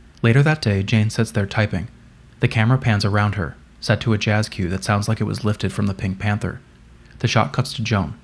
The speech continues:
who slowly approaches. She admonishes Jane once more. "What on God's green earth are you doing here?" Joan asks.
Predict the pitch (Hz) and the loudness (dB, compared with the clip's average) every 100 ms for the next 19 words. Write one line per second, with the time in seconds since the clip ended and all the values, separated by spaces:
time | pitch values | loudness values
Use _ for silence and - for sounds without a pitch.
0 | - 117 110 104 98 98 95 110 104 85 | -6 -4 0 0 0 -2 0 0 0 -6
1 | - - - - - - - 107 104 107 | -10 -16 -20 -20 -20 -4 2 2 4 2
2 | - 131 - 101 98 98 - 110 95 - | 2 -2 0 0 0 -2 0 0 0 -6
3 | - - - - - - 113 110 110 104 | -16 -20 -20 -20 -16 -2 2 2 2 0
4 | 101 113 - 113 107 104 104 101 101 107 | 0 -2 0 0 0 -2 -2 -2 0 0
5 | 110 98 95 98 - - - 98 92 82 | 2 0 -2 -6 -6 -12 -8 -4 -2 -4
6 | - - | -8 -8